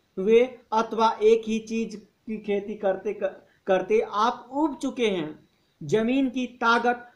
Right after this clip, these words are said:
जवाब दे चुकी है अथवा दिन, दुकान की क्षमता छीन हो चुकी है,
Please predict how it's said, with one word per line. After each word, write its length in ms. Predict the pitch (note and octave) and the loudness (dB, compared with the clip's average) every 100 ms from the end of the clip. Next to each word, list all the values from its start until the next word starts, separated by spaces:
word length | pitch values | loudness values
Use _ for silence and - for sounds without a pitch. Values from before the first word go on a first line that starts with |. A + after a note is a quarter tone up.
| _ - | _ -8
जवाब 480 | F3 F#3+ A#3+ D4+ C#4+ | -2 2 6 6 8
दे 120 | C#4 | 6
चुकी 380 | C#4 A3 B3 G#3+ | 6 -6 0 2
है 320 | E3 D#3 - _ - | 2 -4 -12 _ -2
अथवा 340 | A#3+ A#3+ A#3 | 0 2 2
दिन, 400 | G#3 F#3 F#3 F#3+ F#3+ _ _ G3+ | 2 0 0 -4 -10 _ _ -2
दुकान 500 | F3+ G3 A3 A#3+ B3+ | 0 2 4 4 0
की 160 | B3 | -4
क्षमता 520 | A3 A3 G#3+ G#3+ A3 G#3+ - _ | -8 -6 -6 -4 -4 -6 -14 _
छीन 280 | - E3+ G3+ | -6 -4 -2
हो 140 | G#3 | -2
चुकी 340 | G3+ G#3 G3+ F#3+ | -4 -8 -4 -2
है, 380 | F3+ D#3+ D3+ | -2 -4 -8